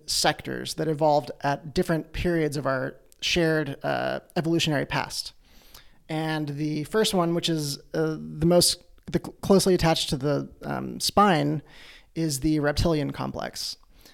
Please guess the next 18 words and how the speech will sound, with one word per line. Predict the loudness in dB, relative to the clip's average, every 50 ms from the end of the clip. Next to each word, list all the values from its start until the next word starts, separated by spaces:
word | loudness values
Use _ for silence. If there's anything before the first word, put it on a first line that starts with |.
| -20 -20 -20 -20 -20 -20 -18 -12 -6
Which, | -4 -4 -2 -4 -4 -2
as | 0 0 0 0
it | 0 -2 0
sounds, | 2 2 2 2 0 -2 -2 -4
it, | -4 -4 -2
it, | -2 -2 -2 -2 -4
it | -6 -6 -4
sort | -4 -2 -2 -2
of | -2 -2
governs | 0 0 0 0 0 -2 -2 -2 -4 -4 -4 -4
the | -2
most | -2 -2 -2 -4 -6 -2 0
basic, | 2 2 4 2 2 0 0 -2 -4 -8 -10 -10 -6 -4
um, | -2 -2 0 0 0 -2 -2 -4 -4 -6 -10 -14 -20 -20 _ _
instincts, | 0 2 2 2 2 0 -2 -4 -4 -4 -6 -6 -6 -10
which | -8 -6 -4 -4 -2 -4
is | -4 -4
basically | -2 -4 -4 -4 -4 -6 -8 -8